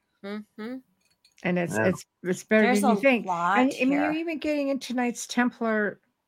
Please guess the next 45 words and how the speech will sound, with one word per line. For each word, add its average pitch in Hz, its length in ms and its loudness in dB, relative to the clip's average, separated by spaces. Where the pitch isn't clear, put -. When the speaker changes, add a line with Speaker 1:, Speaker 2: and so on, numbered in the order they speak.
Speaker 2:
I 208 100 2
mean, 196 320 -2
you 175 100 -2
know, 151 100 -2
if 147 120 -6
you 185 80 -2
even 170 460 -6
wanna 160 200 -2
acknowledge 147 600 -2
Columbus, 156 540 -2
but - 240 0
pre-Columbus, 190 1080 2
I 180 160 8
know. 147 300 4
Speaker 4:
<laughs> - 0 -
Speaker 2:
But 220 200 6
pre-Columbus, 240 1040 6
look 247 180 2
at 269 120 2
Doctor 233 340 6
Kathleen 214 680 4
Ball. 196 340 4
She's 196 240 -2
coming 202 360 0
on, 185 500 2
um, 175 220 2
next 180 120 0
Speaker 4:
Next 208 180 -6
Speaker 2:
week. 247 100 0
Speaker 4:
week. - 60 -18
Speaker 2:
And 190 120 4
her 233 200 8
discovery 180 540 2
was 180 140 0
the 185 60 0
Knights 180 260 -2
Templar 190 400 0
in 185 200 0
Brazil 190 400 2
going 175 220 0
back 156 320 2
to 175 100 -4
the 165 80 -4
twelve 147 280 -2
hundreds. - 480 -10